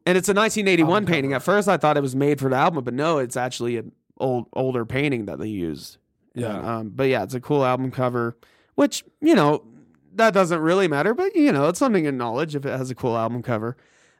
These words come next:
Speaker 1: Um, and here's something else that doesn't matter to me. I didn't even notice until I just looked it up <laughs> right now. It actually won Best Rock Album at the, uh, Grammys in twenty twenty.
Speaker 2: Oh, cool.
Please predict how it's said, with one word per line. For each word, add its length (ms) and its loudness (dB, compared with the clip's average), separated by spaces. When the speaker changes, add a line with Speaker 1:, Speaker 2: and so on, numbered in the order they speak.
Speaker 1:
Um, 600 0
and 280 0
here's 200 0
something 260 -2
else 360 0
that 340 -4
doesn't 300 0
matter 300 0
to 80 -4
me. 320 -4
I 80 -2
didn't 180 2
even 220 -4
notice 440 -2
until 240 -6
I 100 -6
just 260 -10
looked 300 -6
it 100 -6
up 220 -6
<laughs> 500 -4
right 380 0
now. 420 0
It 180 2
actually 400 0
won 500 0
Best 340 0
Rock 300 2
Album 340 -2
at 60 -12
the, 120 -8
uh, 200 -2
Grammys 540 -4
in 100 -6
twenty 280 -8
twenty. 340 -4
Speaker 2:
Oh, 220 -2
cool. 400 -4